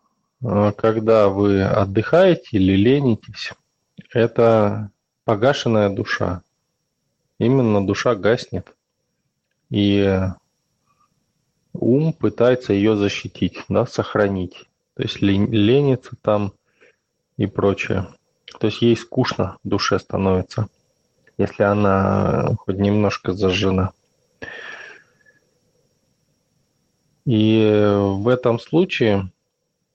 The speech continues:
действительно, э, надо двигаться, понимаете, двигаться надо не рыв-, не рывками.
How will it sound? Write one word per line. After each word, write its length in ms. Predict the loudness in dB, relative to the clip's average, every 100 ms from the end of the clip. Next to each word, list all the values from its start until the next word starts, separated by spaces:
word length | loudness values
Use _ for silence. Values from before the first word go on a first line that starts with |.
| _ _ _ -20 -20 -20 -14 -6
действительно, 840 | -2 0 -2 0 2 2 0 -2 -4
э, 400 | -4 0 0 0
надо 480 | 2 2 2 0 -2
двигаться, 540 | -6 -2 0 -2 -2
понимаете, 340 | -2 0 0 -4
двигаться 460 | -2 0 0 -2 -2
надо 580 | 0 0 2 2 2 0
не 300 | 0 2 4
рыв-, 280 | 2 0 -6
не 260 | -2 2 2
рывками. 800 | 2 -2 -2 0 2 2 0